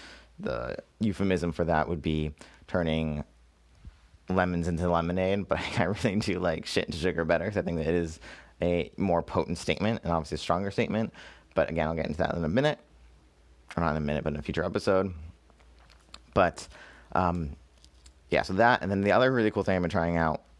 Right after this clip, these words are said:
is this, uh, app called Focus at Will.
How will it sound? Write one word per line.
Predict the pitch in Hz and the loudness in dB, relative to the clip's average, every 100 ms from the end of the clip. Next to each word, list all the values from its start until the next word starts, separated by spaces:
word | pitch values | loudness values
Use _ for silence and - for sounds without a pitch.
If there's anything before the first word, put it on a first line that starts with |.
| _ | _
is | - 85 | -2 0
this, | 87 - | 0 2
uh, | 85 78 78 - _ _ | 2 2 -2 -6 _ _
app | 85 85 - - | 2 2 -2 -8
called | - 78 | -6 -2
Focus | 98 92 95 | 0 0 -2
at | - - | -2 0
Will. | 85 107 123 | 2 2 0